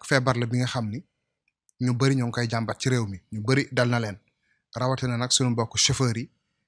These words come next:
sunu mbokku tailleur yi ak ñi nga xamante ni seen liggéey toog bu yàgg daf cee bari.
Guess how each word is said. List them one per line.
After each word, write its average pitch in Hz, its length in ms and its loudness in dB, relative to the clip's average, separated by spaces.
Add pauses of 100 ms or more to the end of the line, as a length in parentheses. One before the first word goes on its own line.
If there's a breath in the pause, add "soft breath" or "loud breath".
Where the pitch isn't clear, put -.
(140)
sunu - 260 -4
mbokku 117 280 -4
tailleur 123 340 2
yi 123 160 -6
ak 123 140 -2
ñi 127 80 0
nga 135 80 -2
xamante 127 360 -4
ni 120 120 -2
seen 123 260 0
liggéey 123 340 -4 (760)
toog 156 240 4
bu 131 100 2
yàgg 127 260 4
daf 113 140 -6
cee 127 140 2
bari. 107 220 -4